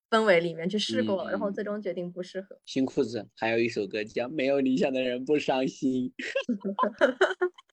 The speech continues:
Speaker 2: 嗯，这就是我可能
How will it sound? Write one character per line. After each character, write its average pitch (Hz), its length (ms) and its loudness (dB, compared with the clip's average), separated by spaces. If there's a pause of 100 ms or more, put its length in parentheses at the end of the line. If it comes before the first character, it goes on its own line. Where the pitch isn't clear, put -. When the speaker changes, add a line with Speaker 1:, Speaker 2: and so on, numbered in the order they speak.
(760)
Speaker 2:
嗯， 113 480 -2
这 - 140 -6
就 120 100 6
是 117 160 -2
我 110 200 0
可 110 240 -4
能 107 480 -4